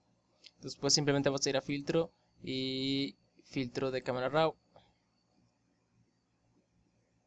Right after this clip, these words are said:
Aquí hay un montón de opciones, pero lo que nos vamos a concentrar es en este que está aquí,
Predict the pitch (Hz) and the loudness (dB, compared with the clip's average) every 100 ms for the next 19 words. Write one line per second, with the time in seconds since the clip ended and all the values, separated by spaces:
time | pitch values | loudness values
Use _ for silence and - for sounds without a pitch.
0 | _ _ _ - 139 - 156 180 185 180 | _ _ _ -6 -6 4 6 8 6 4
1 | 175 170 - 160 156 127 - - 135 131 | 2 0 2 2 2 0 -2 0 4 4
2 | 127 127 131 123 131 143 165 - 135 127 | 4 0 -2 0 0 0 -2 -4 0 0
3 | 127 131 139 135 143 135 135 - - 147 | 2 2 0 0 -2 -4 -6 -10 -8 -4
4 | 156 | -4